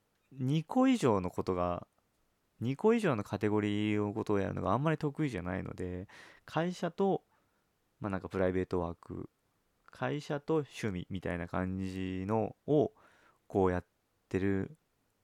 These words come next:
感じですかね。で、週間、二週間とかで、こ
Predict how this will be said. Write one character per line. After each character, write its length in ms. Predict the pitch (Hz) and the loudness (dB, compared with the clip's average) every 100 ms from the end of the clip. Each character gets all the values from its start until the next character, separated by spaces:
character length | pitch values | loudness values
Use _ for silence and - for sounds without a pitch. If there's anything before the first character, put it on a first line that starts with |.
| _ | _
感 220 | - 92 | -4 -4
じ 100 | 90 | -4
で 120 | 92 | -6
す 120 | 98 - | -10 -8
か 80 | - | -4
ね。 200 | 110 - | -4 -4
で、 240 | 107 95 - | -4 -4 -4
週 380 | - - 131 131 | -10 -2 0 2
間、 340 | - 135 135 | 2 2 2
二 100 | 139 | 0
週 300 | 131 139 143 | 0 2 2
間 300 | - 104 95 | 2 0 0
と 120 | - | -4
か 540 | - 98 - - - - | -6 -4 -2 -4 -4 -4
で、 340 | 107 92 90 87 | -2 -2 -2 -4
こ 640 | - 90 87 87 85 - | -6 -2 0 0 -2 -4